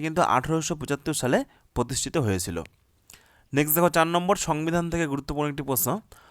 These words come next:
লোকসভার অধিবেশনে কে সভাপতিত্ব করেন? প্রচুরবার পরীক্ষাতে কিন্তু এই প্রশ্নটি এসেছে।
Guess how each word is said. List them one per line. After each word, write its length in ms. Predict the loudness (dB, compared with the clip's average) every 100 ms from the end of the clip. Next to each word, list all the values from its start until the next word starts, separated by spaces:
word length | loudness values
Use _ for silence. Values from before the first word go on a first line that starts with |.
| _ _ 2
লোকসভার 540 | 6 6 6 6 8 6 4
অধিবেশনে 540 | 6 4 4 2 2 0 -6 _ _ 4
কে 120 | 6 6 6
সভাপতিত্ব 520 | 4 4 2 -4 -4 -2
করেন? 180 | -2 -6 -10 _ _ _ _ _ _ _ _
প্রচুরবার 420 | -2 2 4 4 4
পরীক্ষাতে 340 | 2 0 0 0
কিন্তু 160 | 0 0
এই 60 | 0
প্রশ্নটি 340 | 0 -2 0 0
এসেছে। 240 | 2 0